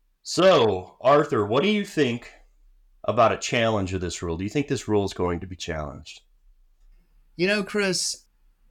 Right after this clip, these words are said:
Speaker 2: it's hard to say. I think that, you know, there's, there's a, a rule can be challenged on the basis, uh, on whether there was a basis for even having a rule, and then it can be challenged on individual provisions.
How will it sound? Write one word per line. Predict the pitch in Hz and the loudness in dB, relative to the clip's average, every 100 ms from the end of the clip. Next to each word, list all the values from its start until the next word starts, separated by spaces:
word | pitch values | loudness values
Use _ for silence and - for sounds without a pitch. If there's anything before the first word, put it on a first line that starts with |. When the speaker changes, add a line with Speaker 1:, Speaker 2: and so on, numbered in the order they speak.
| _ - | _ -18
Speaker 2:
it's | - 156 | -10 -2
hard | 185 156 | -2 0
to | 127 | -4
say. | - - 123 110 87 82 - | -4 -2 -2 -2 -4 -10 -12
I | 117 113 - _ _ | -10 -10 -12 _ _
think | 160 160 - | -2 -2 -2
that, | 120 120 117 123 _ | -2 0 0 -4 _
you | 123 113 | -4 -2
know, | 107 | -2
there's, | 101 107 104 98 - _ 101 | -2 -4 -6 -8 -10 _ -10
there's | 107 98 92 - 107 - | -8 -8 -12 -18 -20 -14
a, | 107 | -12
a | - | -8
rule | 117 135 156 147 | -6 -4 -4 -4
can | 135 117 | -4 -4
be | 104 | -6
challenged | - - 120 117 117 113 107 - - | -8 -6 -2 -2 -2 -4 -6 -8 -14
on | 113 113 110 107 101 | -8 -4 -2 -4 -6
the | 92 | -10
basis, | 85 113 117 110 - 113 - | -6 -2 0 0 -2 -4 -2
uh, | 101 101 | -2 0
on | 101 107 | -4 -2
whether | 113 104 | -2 -2
there | 101 104 | -4 -4
was | 98 | -4
a | 87 | -4
basis | 101 104 101 98 | -2 0 0 0
for | - 104 | -4 -4
even | 98 95 | -6 -8
having | - 113 113 110 | -6 -4 -2 -2
a | 92 | -4
rule, | 92 95 95 95 _ _ _ _ _ - | -6 -6 -6 -6 _ _ _ _ _ -6
and | 104 | -2
then | 110 | 0
it | 110 | 0
can | - 104 | 0 -4
be | 98 | -2
challenged | 98 - 110 110 107 - | -4 -2 0 0 -2 -2
on | 104 | -4
individual | 117 117 107 104 107 104 101 98 | -2 -2 -2 -4 -4 -4 -6 -6
provisions. | - 95 90 104 101 104 95 95 | -8 -10 -6 -4 -2 -4 -4 -4